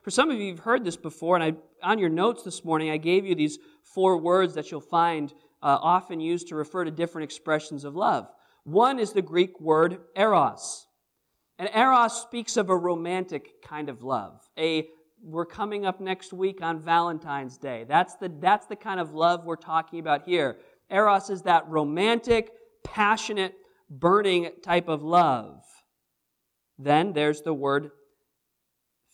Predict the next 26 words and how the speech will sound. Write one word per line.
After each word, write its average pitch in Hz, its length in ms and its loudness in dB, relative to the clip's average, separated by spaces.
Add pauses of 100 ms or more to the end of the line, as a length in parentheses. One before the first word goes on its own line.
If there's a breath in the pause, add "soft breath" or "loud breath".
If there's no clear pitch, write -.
philia 156 420 2 (1040)
or 139 140 -6
phileo. 139 680 0 (840)
And 180 100 -4
that's, 208 380 0
you, 190 360 -8
we're 185 180 0
familiar, 180 540 -2 (200)
uh, 165 200 4 (300)
we're 170 200 -6
familiar 185 320 0
with 170 140 -2
the 165 100 -4
word 160 240 0
Philadelphia. 170 880 -6 (640)
This 214 160 4
is 185 120 -2
the 185 140 6
idea 180 320 2
of 175 140 0
a 170 80 -2
brotherly 160 580 0
love 113 360 -6 (400)
or 185 180 4
a 160 60 -2
friendship. 180 920 -6